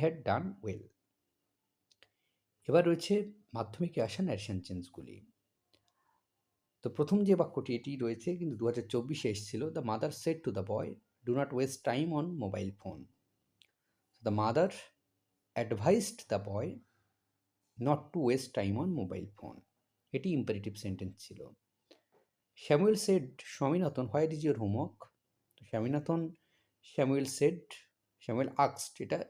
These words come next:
ইন্টারোগেটিভ সেন্টেন্স। Asked স্বামীনাথন, "Where your homework?" মানে স্বামীনাথনের হোমওয়ার্ক, his homework was। এটি এসেছে মাধ্যমিকে দু হাজার তেইশে। What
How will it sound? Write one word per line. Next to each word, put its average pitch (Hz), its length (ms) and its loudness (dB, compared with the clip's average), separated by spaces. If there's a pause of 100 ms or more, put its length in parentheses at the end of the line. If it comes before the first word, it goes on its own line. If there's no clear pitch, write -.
ইন্টারোগেটিভ 117 420 0 (100)
সেন্টেন্স। 123 320 -4 (760)
Asked - 300 2
স্বামীনাথন, 107 520 -2 (600)
"Where 131 320 2 (640)
your 170 180 8
homework?" 170 300 2
মানে 190 180 0
স্বামীনাথনের 120 540 0
হোমওয়ার্ক, 101 260 -2 (100)
his 147 220 0
homework 120 300 -6 (100)
was। - 240 -12 (800)
এটি 160 260 2
এসেছে 151 200 0 (120)
মাধ্যমিকে 113 440 -2 (180)
দু 117 140 -2
হাজার 143 180 0 (200)
তেইশে। 107 440 0 (1600)
What 196 220 8